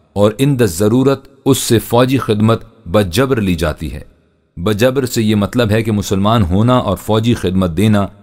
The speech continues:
लाजिम व मलजूम है और इसमें इसे कोई इख्तियार नहीं होता। इस्लाम अपनी गैर मुस्लिम रियाया पर यह जबर नहीं करना चाहता, इसलिए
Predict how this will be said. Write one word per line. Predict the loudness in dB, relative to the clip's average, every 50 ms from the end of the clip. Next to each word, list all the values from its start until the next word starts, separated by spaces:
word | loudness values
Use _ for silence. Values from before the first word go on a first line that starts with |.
| _ -6
लाजिम | -2 0 2 2 2 2 2 0 0
व | 0
मलजूम | 0 0 0 0 0 0 0 0 0 -2
है | -6 -10 -14 -18 _ _ _ _ _ _ _ 0
और | 2 2 2
इसमें | 2 0 0 -2 -2 -2 -2 -4 -10 _ _ -6
इसे | -4 0 0 0 0
कोई | 0 0 0 4 4 4 4
इख्तियार | 2 -2 -6 -4 -2 0 2 2 2 2
नहीं | 0 0 0 0 -2
होता। | -4 -6 -8 -10 -14 -14 -16 -20 _ _ _ _ _ _ _ _ -8
इस्लाम | -8 -2 2 4 4 4 4 4 2 -2 -4 -6 -6
अपनी | -6 -4 -2 0 0 0
गैर | 2 2 2 2 2 2
मुस्लिम | 0 -2 -2 0 0 0 2
रियाया | 2 2 2 2 2 0 0
पर | 0 0 -2 -2 -2 -8 _ _ -8 -2
यह | 2 2 2 4
जबर | 4 2 2 2 2 0 2
नहीं | 2 2 2 2 0
करना | 0 -2 -2 0 0 -2
चाहता, | -2 -2 -4 -6 -6 -8 -10 -12 -12 -16 _ _ _ _ _ _ -2
इसलिए | -2 -2 0 0 2 4 4 4